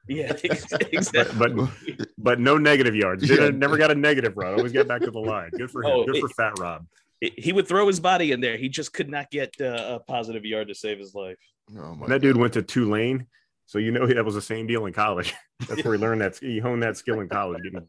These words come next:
Speaker 2: killed in the backfield.
Speaker 3: He's
Speaker 2: Anyway,
Speaker 3: almost
Speaker 2: sorry, I just sidetracked the whole conversation. What'd I do here?
Speaker 3: <laughs>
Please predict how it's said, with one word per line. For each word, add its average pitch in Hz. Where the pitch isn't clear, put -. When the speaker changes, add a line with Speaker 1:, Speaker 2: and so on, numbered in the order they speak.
Speaker 2:
killed 127
in 95
the 85
backfield. 90
Speaker 3:
He's 113
Speaker 2:
Anyway, -
Speaker 3:
almost 101
Speaker 2:
sorry, 98
I 110
just 113
sidetracked 101
the 92
whole 87
conversation. 82
What'd 107
I 95
do 87
here? 82
Speaker 3:
<laughs> -